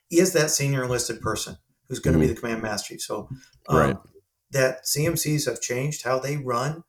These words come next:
Speaker 1: their initiation season as a result of their experience with Foundry and talking with those first classes. You know, I,
Speaker 2: Good.
Speaker 1: there's more va-, I tell people, "Trust me, you, there's more value for you going on weekly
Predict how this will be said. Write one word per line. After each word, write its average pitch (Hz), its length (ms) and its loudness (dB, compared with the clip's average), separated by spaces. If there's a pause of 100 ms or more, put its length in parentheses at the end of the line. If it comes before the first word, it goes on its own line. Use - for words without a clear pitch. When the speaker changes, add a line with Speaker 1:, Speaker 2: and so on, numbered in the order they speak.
(300)
Speaker 1:
their 131 300 2
initiation 131 560 -2
season 143 420 -2 (300)
as 123 200 2
a 117 40 -2
result 117 540 2 (340)
of 131 160 -4
their 123 200 2
experience 143 440 -2
with 151 140 -4
Foundry 139 340 0
and 107 100 -8
talking 117 300 -2
with 117 80 -6
those 117 180 -4
first 117 240 -4
classes. 131 400 0 (440)
You 143 120 0
know, 139 240 2
I, 92 100 4
Speaker 2:
Good. 110 120 6
Speaker 1:
there's 208 240 4
more 196 320 4
va-, 151 300 4
I 175 80 2
tell - 240 0
people, 170 420 2 (240)
"Trust 180 280 4
me, 143 60 2
you, 202 360 2
there's 202 240 2
more 190 200 2
value 147 520 2 (300)
for - 120 -8
you 156 180 2
going 180 360 4
on 165 340 4 (220)
weekly 185 640 2